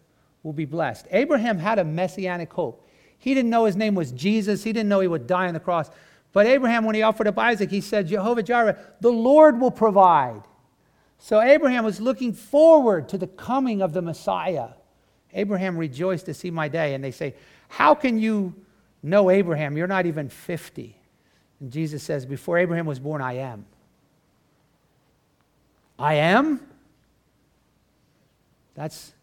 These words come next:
Yahweh. I, I, I am. He just claimed to be God. And as usual, they tried to stone him.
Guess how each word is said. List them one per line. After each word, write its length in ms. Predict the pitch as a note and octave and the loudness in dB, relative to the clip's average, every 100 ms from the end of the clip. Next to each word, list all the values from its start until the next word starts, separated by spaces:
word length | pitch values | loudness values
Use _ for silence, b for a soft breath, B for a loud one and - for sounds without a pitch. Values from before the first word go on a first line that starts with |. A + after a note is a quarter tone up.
| _ | _
Yahweh. 580 | A2+ C3+ C3 C#3+ D3 A#2+ | -14 -10 -8 -6 -6 -4
I, 140 | C3 C#3 - | -8 -8 -14
I, 80 | - _ - | -16 _ -12
I 160 | D3 | -8
am. 320 | D#3 F3 D3+ | -6 -6 -6
He 100 | B2+ | -8
just 280 | E3+ D#3+ - | -8 -10 -12
claimed 320 | - D#3+ D3 | -12 -10 -10
to 80 | C#3 | -12
be 160 | A#2 A#2 | -14 -14
God. 420 | A#2+ B2+ A#2 G#2+ | -12 -10 -10 -10
And 140 | A#2+ | -10
as 180 | B2+ C3 | -10 -6
usual, 480 | D#3+ D3 C3 A2 A2 _ - | -6 -6 -8 -12 -14 _ -18
they 120 | A#2+ | -16
tried 240 | - A#2+ | -10 -10
to 60 | A2+ | -10
stone 280 | - B2 | -14 -14
him. 120 | G#2+ | -14